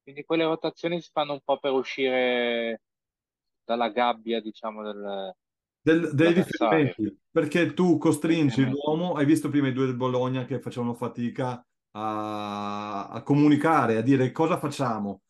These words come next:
Speaker 2: Che dice: "Piglialo tu, piglio io, piglio tu, piglio io." Nel quel piglio tu, piglio io, eh, si creano gli spazi per, ehm, per, per, per i giocatori del Milan, per puntare per, e per farti male.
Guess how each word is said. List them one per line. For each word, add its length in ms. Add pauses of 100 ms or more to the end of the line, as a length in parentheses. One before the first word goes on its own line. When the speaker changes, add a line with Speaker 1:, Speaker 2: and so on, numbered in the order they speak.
(140)
Speaker 2:
Che 120
dice: 300
"Piglialo 300
tu, 180
piglio 240
io, 180
piglio 200
tu, 120
piglio 220
io." 220
Nel 160
quel 260
piglio 300
tu, 180
piglio 260
io, 420 (480)
eh, 960
si 160
creano 320
gli 80
spazi 600
per, 260
ehm, 720 (1120)
per, 480
per, 280
per 100
i 20
giocatori 320
del 140
Milan, 320
per 140
puntare 520
per, 260
e 120
per 120
farti 280
male. 380